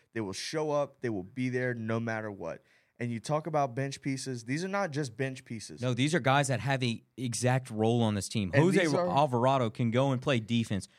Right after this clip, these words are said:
Speaker 1: They're
Speaker 2: Trey
Speaker 1: also
Speaker 2: Murphy.
Speaker 1: proven bench
Speaker 2: Yes.
Speaker 1: pieces. You've seen Jose Alvarado, Larry Nance, Trey Murphy, Najee Marshall all go out and have games where they have eighteen, or they go out and drop twenty-five. You had a game
Speaker 2: Yeah.
Speaker 1: where Jose had
Speaker 2: Thirty-eight,
Speaker 1: thirty-five in
Speaker 2: yep.
Speaker 1: a game.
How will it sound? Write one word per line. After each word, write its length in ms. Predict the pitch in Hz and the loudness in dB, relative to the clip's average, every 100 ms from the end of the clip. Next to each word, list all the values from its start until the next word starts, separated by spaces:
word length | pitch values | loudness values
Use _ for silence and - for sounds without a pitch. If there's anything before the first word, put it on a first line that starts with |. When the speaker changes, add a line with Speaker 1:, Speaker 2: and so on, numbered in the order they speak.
| 117 | -4
Speaker 1:
They're 160 | 139 | 0
Speaker 2:
Trey 120 | 139 185 | 4 4
Speaker 1:
also 180 | 147 | 6
Speaker 2:
Murphy. 380 | 135 170 175 85 - _ _ _ - | 4 4 0 -6 -12 _ _ _ -20
Speaker 1:
proven 600 | - 151 214 202 160 120 | -4 -2 0 -2 -2 -4
bench 180 | 117 110 | -2 -2
Speaker 2:
Yes. 200 | 120 - | -2 -4
Speaker 1:
pieces. 440 | 110 - 69 - _ _ _ - | -8 -10 -12 -16 _ _ _ -8
You've 200 | 147 190 | -6 -4
seen 420 | - 208 190 101 _ - | -2 -2 -2 -6 _ -4
Jose 260 | 117 104 | -4 0
Alvarado, 640 | 117 117 117 127 120 101 - _ | 0 0 -2 -2 -2 -4 -12 _
Larry 260 | 110 120 123 | -6 -4 -4
Nance, 440 | 120 101 - - _ | -6 -8 -12 -20 _
Trey 240 | - 127 | -6 -4
Murphy, 460 | 123 117 107 - - _ 120 | -4 -6 -8 -14 -20 _ -2
Najee 320 | 123 123 131 | -2 -2 -4
Marshall 440 | 123 120 - 92 - _ _ _ | -4 -4 -6 -12 -14 _ _ _
all 220 | - 160 143 | 0 0 0
go 180 | 135 | 0
out 200 | 127 120 | 0 0
and 80 | 107 | -4
have 200 | 117 110 | -4 -4
games 340 | 101 113 110 101 | -2 -2 -2 -4
where 120 | 107 | -4
they 120 | 110 | -2
have 340 | 110 107 101 - _ _ _ - | 0 0 -2 -6 _ _ _ -2
eighteen, 600 | 131 117 - 120 107 95 _ _ | 0 0 -4 -2 -4 -8 _ _
or 100 | 123 | -4
they 180 | 117 127 | 0 0
go 160 | 120 123 | 0 0
out 200 | 120 113 | 0 -2
and 80 | 113 | -4
drop 260 | 120 104 | -2 -2
twenty-five. 640 | - 127 113 - 120 107 104 | -6 -6 -6 -2 0 0 0
You 80 | |
had 140 | 143 147 | -2 -2
a 40 | |
game 220 | 123 151 | -2 -2
Speaker 2:
Yeah. 60 | 113 | 0
Speaker 1:
where 80 | 127 | 0
Jose 400 | 156 143 147 165 | 2 0 0 0
had 240 | 135 123 | -2 -4
Speaker 2:
Thirty-eight, 340 | - 180 110 117 | -2 0 0 0
Speaker 1:
thirty-five 340 | 160 156 185 175 | 0 -2 -4 -4
in 80 | |
Speaker 2:
yep. 80 | - | -4
Speaker 1:
a 20 | |
game. 280 | 175 170 147 | -2 -2 -2